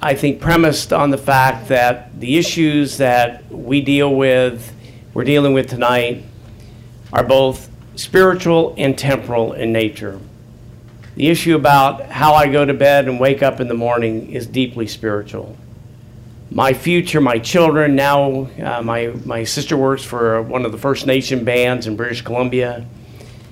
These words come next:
and every day it's seven generations, and we have our own ways of saying that. And I just can say, uh, to Sec-, Texas Southern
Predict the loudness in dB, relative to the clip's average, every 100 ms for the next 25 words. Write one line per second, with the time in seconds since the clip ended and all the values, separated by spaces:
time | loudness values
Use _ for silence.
0 | -16 -4 -2 0 0 2 2 0 -2 0
1 | 2 0 -2 -2 -2 -2 -4 -6 -8 -6
2 | -4 -4 -2 -2 0 0 0 -2 -2 -2
3 | -2 -6 -6 -4 -2 -2 -6 -10 -12 -14
4 | -18 -20 -20 -20 -20 -10 -4 -2 2 2
5 | 2 -2 -4 -8 -4 2 2 2 -2 -4
6 | -2 0 -2 -4 -6 -2 -2 -2 -8 -2
7 | -2 -2 -6 0 2 2 -2 -4